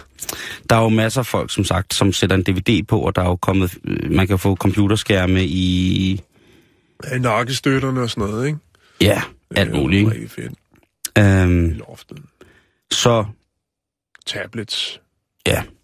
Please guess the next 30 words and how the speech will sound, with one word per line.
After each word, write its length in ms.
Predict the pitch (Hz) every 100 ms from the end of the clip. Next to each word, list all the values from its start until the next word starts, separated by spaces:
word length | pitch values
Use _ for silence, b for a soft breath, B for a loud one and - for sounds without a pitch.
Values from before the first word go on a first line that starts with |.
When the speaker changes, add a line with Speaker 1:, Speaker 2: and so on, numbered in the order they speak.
| - 107
Speaker 2:
iPads. 640 | - - - - - - - _ _
Speaker 1:
Men 160 | 95 90
alt 180 | 117 85
er 40 |
mobil. 320 | 82 80 67 - - -
Speaker 2:
Smartphones. 800 | - 110 - 110 107 104 - - - B B
Speaker 1:
Og 120 | - 127
man 180 | 156 165
vil 80 |
sikkert 240 | 160 185 196
gerne 220 | 165 170
gøre 140 | 175
børnene 260 | 156 123 123
glade, 240 | 104 101
og 140 | 95 120
så 80 | 156
sætter 240 | 170 151
man 120 | 135
et 40 | 110
eller 120 | 131
andet 160 | 117
børnevenligt 540 | - 101 117 107 90 -
på. 240 | 90 - B B -
Jeg 80 | 135
vil 120 | 170
bare 140 | 170
gerne 200 | 170 170
lige, 320 | 165 170 175 - - _
når 200 | 131 135 -
I 260 | 147 135